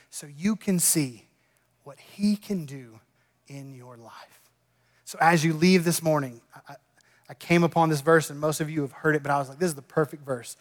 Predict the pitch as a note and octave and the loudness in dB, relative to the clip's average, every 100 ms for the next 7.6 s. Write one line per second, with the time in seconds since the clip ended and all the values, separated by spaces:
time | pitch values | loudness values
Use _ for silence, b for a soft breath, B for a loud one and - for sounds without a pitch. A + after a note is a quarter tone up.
0 | b b - E3+ C#3+ - C#3+ C#3 D3+ C#3 | b b -20 -12 -10 -4 0 2 2 2
1 | C#3+ - C#3+ C#3 B2+ A#2 A2+ b b b | -2 -2 -6 -6 -14 -18 -20 b b b
2 | D3 E3+ F3 F3 E3+ D#3 C#3+ C3+ - A#2 | 2 4 6 6 4 4 2 -2 -12 -20
3 | A2 G#2 _ b b b - D3+ E3+ E3 | -20 _ _ b b b -2 4 6 4
4 | D3 D#3 E3 - D#3+ D3+ C#3 B2+ B2 A#2+ | 2 2 2 4 2 2 0 -6 -12 -14
5 | C3+ B2+ - A2 - - A#2+ - D#3+ F3+ | -14 -18 -20 -20 -16 -16 -18 0 4 4
6 | F3+ F3+ E3+ - b b - D3 C3 - | 4 0 -2 -4 b b -16 -14 -14 -4
7 | D#3 D#3+ D#3 D#3 - - | 2 4 4 0 -4 -10